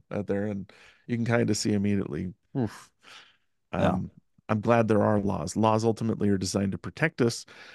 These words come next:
Speaker 1: And the way Lehi defines law is basically as something that defines righteousness from sin, and then makes the connection that righteousness consists of things that lead us to happiness, and sin consists of things that lead us away from happiness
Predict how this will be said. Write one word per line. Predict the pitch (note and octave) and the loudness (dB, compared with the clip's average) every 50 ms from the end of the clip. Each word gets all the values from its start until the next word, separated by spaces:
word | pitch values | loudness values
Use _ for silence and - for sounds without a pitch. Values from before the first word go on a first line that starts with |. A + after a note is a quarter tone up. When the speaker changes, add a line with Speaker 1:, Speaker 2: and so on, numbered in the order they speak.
| - | 0
Speaker 1:
And | - C#3 | 4 6
the | C#3+ | 6
way | C#3+ E3 E3 D#3 | 8 8 8 8
Lehi | D3+ F3 G3 F3 E3 D#3 D#3 | 8 8 6 6 6 6 6
defines | C3+ B2+ - - A#2 A#2 A2+ A2 G#2 | 4 4 2 0 0 -2 -2 0 0
law | G#2+ A2 G#2+ G#2 - | 2 2 2 2 0
is | - G#2 F#2 | -2 -2 2
basically | G2 A#2 A2+ G#2+ - G#2 - - G#2+ G2+ - | 2 2 2 2 0 -2 -2 0 -2 -2 -2
as | - G#2 | -2 -4
something | - - - A2 A2+ - - C3+ C3+ A#2+ | -2 0 0 0 0 0 -2 -2 -2 0
that | A2 A2 - | 0 -2 -2
defines | - G#2 - - G#2 F#2+ F#2+ F#2+ F#2 - - - - | -2 -4 -6 -6 -4 -4 -2 -4 -6 -8 -10 -8 -6
righteousness | F2 F#2 G2 - - G#2 - - A#2+ A#2+ | -6 -6 -4 -4 -6 -6 -4 -4 -6 -6
from | - - C3+ B2+ | -6 -6 -8 -8
sin, | - - - G#3+ F3 G#2+ - - - _ _ _ - - - - - _ | -6 -6 -4 -4 -4 -4 -6 -8 -14 _ _ _ -20 -20 -20 -20 -10 _
and | - A#2+ A#2+ | 0 2 4
then | B2 A#2+ | 4 4
makes | A#2+ A#2+ A2+ - - | 4 2 0 0 -2
the | A2 - | -4 -2
connection | - A2+ G#2+ G#2 - - - A2 G#2+ F#2+ | 0 0 0 0 0 -2 -2 -2 -2 -2
that | G2 - - | -2 -4 -2
righteousness | - - F#2+ F#2 G#2+ - - B2 - - - D3 D3 - - - | -2 -2 0 0 -2 -2 -4 -4 -4 -4 -2 -4 -4 -4 -6 -10
consists | - - G#2+ G2+ - A2 - - - | -8 -8 -8 -6 -4 -6 -4 -4 -6
of | F#2+ - | -6 -4
things | - G2+ G2+ F#2 - | -4 -4 -4 -4 -6
that | - F#2 F2+ | -8 -8 -6
lead | F#2+ F#2+ G2 - | -6 -6 -6 -6
us | G2 - | -6 -8
to | - F#2+ | -8 -4
happiness, | F#2+ G#2 G#2+ A2+ - C3 B2+ C3+ B2+ - - - - - - - - - - - - - | -2 -2 -2 -2 -2 -4 -4 -4 -6 -6 -8 -12 -16 -20 -20 -20 -20 -20 -20 -20 -6 0
and | - A2 A2 G#2+ | 2 2 2 2
sin | - - - - F#3+ A#3 D#3 A#2 B2+ C#3 D#3+ D#3+ C#3 - | 0 0 0 2 4 4 4 4 2 0 -4 -6 -8 -6
consists | - A2+ G#2+ - - - G#2+ - - | -4 -4 -4 -2 -2 -2 -2 -2 -4
of | G#2+ F#2+ | -4 -4
things | - A2 G#2 G2+ G2+ | -2 -2 -2 -2 -2
that | G#2 G#2 F#2 - | -2 -2 0 0
lead | G#2 G#2 F#2 | 0 0 0
us | G2 - - | -2 -4 -6
away | D#2+ F#2+ C3 D#3 D3+ | -6 -4 -2 -2 -2
from | - - A2 G2 | -2 -4 -6 -6
happiness | F#2 F#2+ F#2 F2+ - - F#2 - - G2+ - - - | -6 -6 -8 -8 -8 -8 -8 -6 -8 -8 -8 -10 -14